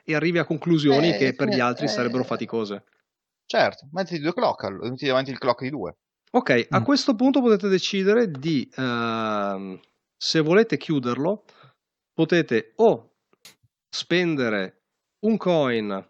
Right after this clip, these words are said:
Speaker 1: adesso vi do, eh, sono la stessa cosa in realtà, spendere un coin, eh, sul tiro di Luca per aumentare di uno il successo,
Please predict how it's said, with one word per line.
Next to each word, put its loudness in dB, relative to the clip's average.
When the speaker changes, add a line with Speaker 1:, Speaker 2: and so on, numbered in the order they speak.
Speaker 1:
adesso -6
vi 0
do, 0
eh, -8
sono 0
la 0
stessa -4
cosa -8
in -6
realtà, -6
spendere 4
un 4
coin, -2
eh, -8
sul -4
tiro 2
di -2
Luca -4
per -4
aumentare 0
di -2
uno -4
il -8
successo, -8